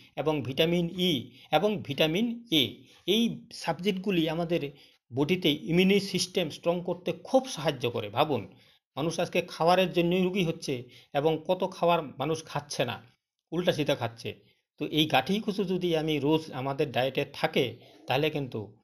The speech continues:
খুবই আমাদের লাভ হবে। একবার মিলিয়ে দেখবেন,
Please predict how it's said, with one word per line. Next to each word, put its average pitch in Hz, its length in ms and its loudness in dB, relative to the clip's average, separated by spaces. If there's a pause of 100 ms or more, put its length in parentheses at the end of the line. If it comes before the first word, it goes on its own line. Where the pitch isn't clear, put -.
(260)
খুবই 135 420 -2
আমাদের 123 380 -4
লাভ 113 300 0
হবে। - 520 -2 (220)
একবার 127 300 -2
মিলিয়ে 160 300 4
দেখবেন, 113 380 -6